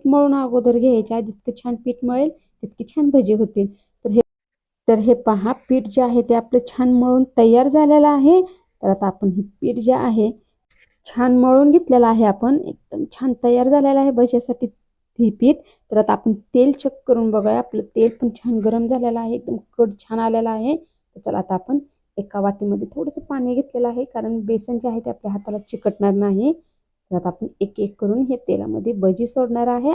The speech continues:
आकार छोटा किंवा मोठा तुमच्या आवडीनुसार तुम्ही देऊ शकता. तर आता आपण अशीच करून एक एक करून भजी तेलामध्ये सोडून घे-,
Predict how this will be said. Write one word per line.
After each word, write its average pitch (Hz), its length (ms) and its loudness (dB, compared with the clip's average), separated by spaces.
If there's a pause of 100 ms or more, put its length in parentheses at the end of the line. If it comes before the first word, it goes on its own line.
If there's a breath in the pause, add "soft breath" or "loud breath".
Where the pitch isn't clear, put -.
आकार 220 300 -6 (440 soft breath)
छोटा 254 160 -4
किंवा 311 260 -2
मोठा 320 280 0
तुमच्या 202 340 -6
आवडीनुसार 190 380 -4
तुम्ही 254 280 -4
देऊ 311 260 4
शकता. 240 440 -4 (680)
तर 190 140 0
आता 185 180 -4
आपण 214 240 -4 (120)
अशीच - 440 -12
करून 220 180 0 (100)
एक 233 160 -6
एक 214 180 -4
करून 226 240 -2
भजी 220 320 0 (120)
तेलामध्ये 208 460 -4
सोडून 214 440 0
घे-, 262 220 2